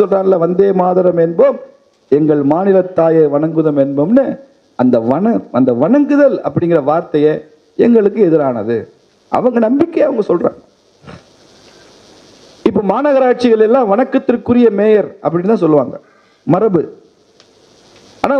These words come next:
ஒரு இஸ்லாமிய கவுன்சிலர் உள்ள இருந்தாருன்னா அவர், "நாங்க அப்படி சொல்ல மாட்டோம்னு" சொல்ற உரிமை அவருக்கு இருக்கு. ஏன்னா எங்களுக்கு வணக்கத்திற்குரியவர்ன்றது எங்கள்,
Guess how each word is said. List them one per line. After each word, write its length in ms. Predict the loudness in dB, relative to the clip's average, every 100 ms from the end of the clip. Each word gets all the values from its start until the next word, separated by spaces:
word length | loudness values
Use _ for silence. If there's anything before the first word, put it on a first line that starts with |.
| 0
ஒரு 80 | -2
இஸ்லாமிய 480 | -2 -2 0 2 0 2
கவுன்சிலர் 420 | 0 2 2 2 2
உள்ள 100 | 0
இருந்தாருன்னா 460 | 0 -2 -2 0 0 0 -6 -12 _ _ _ _ _ _ -4
அவர், 280 | 0 0 0
"நாங்க 140 | -2
அப்படி 200 | -2 -2 -2
சொல்ல 140 | 0 0 0
மாட்டோம்னு" 440 | -2 -2 -2 0 0
சொல்ற 220 | 2 2
உரிமை 240 | 0 0 0
அவருக்கு 220 | 0 0 -4
இருக்கு. 200 | -8 -18 _ _ _ _ _ _
ஏன்னா 140 | -2 0 0
எங்களுக்கு 360 | 0 2 0 0
வணக்கத்திற்குரியவர்ன்றது 1160 | 0 0 -2 0 0 2 4 4 2 0 -2 0 2
எங்கள், 240 | 2 0